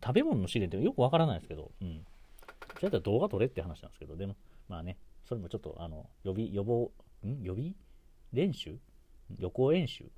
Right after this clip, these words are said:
みたいな感じで、うん。やっていこうかなと思いながらもね、うん。まあ、エンディングは短めで、えー、えー、こんな感じでよろしかったでしょうかね。えー、ね、もうく-、もう十時なんです。夜の。<laughs> 今からご飯なんです。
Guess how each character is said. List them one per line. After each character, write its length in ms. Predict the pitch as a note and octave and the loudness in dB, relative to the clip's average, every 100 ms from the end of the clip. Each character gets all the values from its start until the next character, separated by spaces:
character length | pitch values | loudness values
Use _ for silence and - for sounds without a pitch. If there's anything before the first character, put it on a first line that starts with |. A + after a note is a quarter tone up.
| - | -12
み 80 | F2+ | -8
た 60 | |
い 40 | D#2 | -8
な 60 | |
感 140 | D#2 D#2+ | -8 -8
じ 80 | D#2+ | -6
で、 160 | D#2+ | -6
う 40 | F#2 | -6
ん。 180 | F2+ D#2 - - - - - - - - | -6 -6 -14 -20 -20 -20 -20 -18 -14 -4
や 120 | F#2+ | -2
っ 40 | - | 0
て 120 | F#2+ | 0
い 20 | |
こ 80 | F2+ | 0
う 40 | |
か 80 | E2 | 0
な 120 | A2 | -2
と 120 | - - - - | -2 -10 -16 -4
思 160 | G2+ A2+ | 2 4
い 80 | |
な 100 | B2+ | 4
が 80 | C#3 | 4
ら 120 | D#3 | 4
も 100 | C#3+ | 2
ね、 160 | G2 A#2 - - | 0 -2 -6 0
う 40 | |
ん。 160 | G2+ E2+ - - | 0 0 -6 -6
ま 160 | A#2 B2+ | 4 6
あ、 80 | A2+ | 6
エ 80 | D#3 | 6
ン 60 | |
デ 80 | F3 | 6
ィ 20 | |
ン 20 | |
グ 60 | F3+ | 6
は 80 | F3 | 6
短 260 | F3 E3 | 4 4
め 100 | F3+ | 4
で、 180 | F3 F3 - | 4 2 0
え 60 | |
ー、 340 | A2+ A#2+ G#2+ G#2+ | 0 2 2 0
え 20 | |
ー、 20 | |
こ 140 | A2 A#2+ | 0 0
ん 20 | |
な 80 | B2+ | 2
感 140 | C#3+ | 0
じ 80 | C#3+ | 4
で 120 | D3 | 4
よ 100 | A#2+ | 4
ろ 60 | C#3 | -2
し 80 | - | 2
か 100 | F3 | 4
っ 40 | |
た 80 | A2 | 4
で 60 | |
し 40 | C#3 | 2
ょ 40 | |
う 20 | |
か 80 | B2 | 0
ね。 180 | G2+ C3 - - - | 0 -2 -6 -20 -8
え 360 | F2+ F2 E2+ E2 | -2 -2 0 0
ー、 40 | |
ね、 140 | G#2+ - - - | -2 -4 -8 -6
も 140 | F2 | -6
う 20 | |
く-、 180 | - C#3 - | -2 -4 0
も 120 | G2+ | 0
う 40 | |
十 160 | F2+ C#3 | 4 4
時 80 | F#3+ | 4
な 100 | G#2+ | 0
ん 20 | |
で 60 | - | -4
す。 100 | - - - - | -14 -20 -12 -2
夜 180 | G2 | 0
の。 120 | G2 - - - - - | 0 -4 -14 -18 0 4
<laughs> 640 | - G#3 - - - - | 6 4 0 -8 -14 -4
今 140 | A2+ B2+ | 4 6
か 60 | |
ら 80 | F3 | 8
ご 100 | B2 | 8
飯 120 | C#3 | 6
な 100 | G2 | 4
ん 40 | D#2 | 0
で 80 | - | -6
す。 160 | - | -12